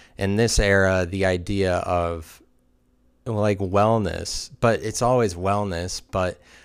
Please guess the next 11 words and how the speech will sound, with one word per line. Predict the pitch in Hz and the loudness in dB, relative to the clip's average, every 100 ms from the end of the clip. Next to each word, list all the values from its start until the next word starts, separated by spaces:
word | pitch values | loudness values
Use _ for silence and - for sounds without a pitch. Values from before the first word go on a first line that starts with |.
| _ | _
wellness | 104 113 117 113 - | 0 0 2 0 -2
is | 104 92 | -4 -4
really | 101 98 | -2 -2
particularly | 92 101 95 - 101 98 98 92 92 | -2 -4 -2 -2 0 -2 -2 -2 -4
important | 90 - 98 95 | -4 -6 -6 -6
to | 92 | -6
Americans | 87 90 101 101 101 92 | -4 0 2 2 0 -6
because | - 90 104 98 | -8 -6 -6 -4
we're | 92 | -4
not | 95 104 90 92 | 0 0 0 -2
well, | 92 101 95 95 101 | 0 2 2 0 -6